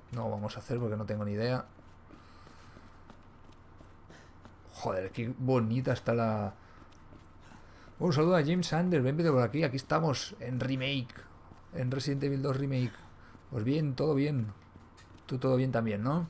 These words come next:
<clears throat> Aquí estamos, a ver qué pasa. Va, tenemos que ir por abajo, no hay más, más vuelta. Vámonos. No vamos a darle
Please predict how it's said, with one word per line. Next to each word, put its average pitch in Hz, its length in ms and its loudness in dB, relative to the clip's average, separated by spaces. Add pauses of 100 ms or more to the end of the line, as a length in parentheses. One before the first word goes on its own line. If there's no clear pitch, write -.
(340)
<clears throat> 123 600 -2
Aquí 117 160 -6
estamos, 104 400 -6
a - 20 -2
ver 117 140 0
qué 120 80 0
pasa. 101 340 -6
Va, 98 160 -8 (220)
tenemos 120 220 -4
que 127 80 -2
ir 117 100 0
por 113 100 2
abajo, 92 300 -4
no 101 80 -4
hay 104 100 -2
más, 101 260 -6 (220)
más 104 260 -6
vuelta. 95 360 -8 (600)
Vámonos. 110 460 0 (1800)
No 120 140 0
vamos 123 200 4
a 113 80 4
darle 113 640 2